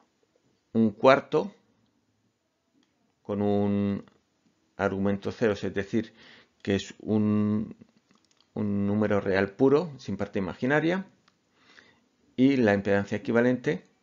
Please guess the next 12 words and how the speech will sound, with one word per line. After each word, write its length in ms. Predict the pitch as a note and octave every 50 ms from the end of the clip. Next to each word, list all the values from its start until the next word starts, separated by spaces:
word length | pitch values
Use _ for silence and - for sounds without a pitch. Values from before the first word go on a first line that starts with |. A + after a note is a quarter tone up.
| _ _ _ _ _
es 180 | - - - G#2+
el 80 | G#2
inverso 500 | G#2 G2+ F#2 F2+ - - - G2+ E2 E2
de 140 | F#2 F#2+ G2
la 100 | F#2 F#2+
admitancia 540 | F#2+ F#2+ G2 G2 F#2+ - G2 F#2+ - G2+ G2+
equivalente 680 | G2 - A2+ B2 C3+ C#3+ C#3+ C#3 - - D#3 E3+ D#3+ _ _ - - - _ _ _ _
y 100 | - G#2+
es 140 | G#2+ G#2+ -
cuatro 500 | - - G#2+ G#2 - B2 C3 - - - _ _
argumento 640 | G2+ F#2+ - F2+ F#2 F2+ F2 - - - - D3 D3+ _ _ _
cero. 320 | _ - - - - -